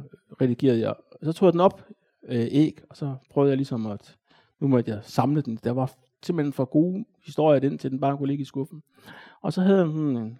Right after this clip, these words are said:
et par år, hvor jeg så skrev Æg igennem en gang, og det nye,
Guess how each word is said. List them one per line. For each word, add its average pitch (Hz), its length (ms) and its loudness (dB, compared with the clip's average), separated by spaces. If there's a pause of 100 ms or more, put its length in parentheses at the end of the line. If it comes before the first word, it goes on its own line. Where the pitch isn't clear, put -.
(160)
et 123 120 -16
par 151 80 -6
år, 156 160 0
hvor 127 120 0
jeg 120 160 0
så 131 180 -8
skrev - 420 -6
Æg 180 200 8
igennem 160 260 4
en 160 140 -2
gang, 156 300 -4
og - 240 -14 (1040)
det 131 100 -2
nye, 185 320 4